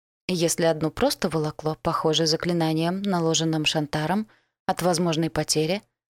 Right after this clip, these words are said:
то вторая топала вполне себе самостоятельно,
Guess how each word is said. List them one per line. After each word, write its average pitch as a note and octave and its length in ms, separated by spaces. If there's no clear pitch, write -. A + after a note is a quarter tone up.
то B3 100
вторая G#3+ 440
топала C4 400
вполне D#3+ 400
себе E3+ 260
самостоятельно, D#3+ 880